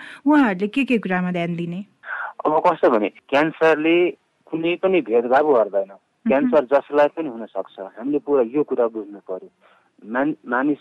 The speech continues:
Speaker 2: भएर जन्मेपछि क्यान्सर हुने, हाम्रो उमेर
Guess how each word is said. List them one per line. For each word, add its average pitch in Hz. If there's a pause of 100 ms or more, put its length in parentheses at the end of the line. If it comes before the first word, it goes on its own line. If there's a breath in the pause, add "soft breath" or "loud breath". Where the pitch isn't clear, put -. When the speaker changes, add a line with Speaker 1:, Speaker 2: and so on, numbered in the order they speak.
Speaker 2:
भएर 123
जन्मेपछि 117
क्यान्सर 123
हुने, 120
हाम्रो 113
उमेर 123